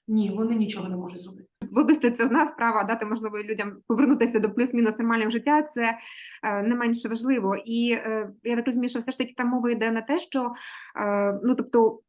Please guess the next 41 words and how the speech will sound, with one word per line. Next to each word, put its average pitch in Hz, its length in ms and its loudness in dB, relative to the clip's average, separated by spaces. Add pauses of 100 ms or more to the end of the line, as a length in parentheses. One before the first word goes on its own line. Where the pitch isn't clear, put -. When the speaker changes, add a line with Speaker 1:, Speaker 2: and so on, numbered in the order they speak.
(280)
Speaker 2:
інтеграція 240 540 2
в - 20 -2
громаду, 233 600 2
і 190 60 -4
дуже 240 220 2
багато 233 320 -2
залежить 233 340 -4
від 214 200 -8
громади, 202 720 2
та, 247 140 4
яка 226 180 -2
це 220 180 -4
робить. 196 300 -2
Чи, 247 80 2
в - 60 -4
принципі, 349 400 4
це 285 120 0
така 254 180 0
спільна 262 320 2
відповідальність 240 720 -2
уряду 214 400 -4
і 208 180 -10
громади? 196 600 -6 (380)
Speaker 1:
Ви 285 160 4
праві, 233 560 0
зараз 262 500 0
іде 254 460 0 (340)
питання 247 460 0 (120)
інтеграції, 214 840 -2
бо 208 100 -2
якщо 233 360 -2
евакуація 226 880 -2
і 220 260 0 (200)
адаптація — 226 720 0
це 220 140 -4
були 226 260 0
слова 233 640 0
і 208 120 -4
дії 208 420 0
минулого 302 460 2
року, 311 300 0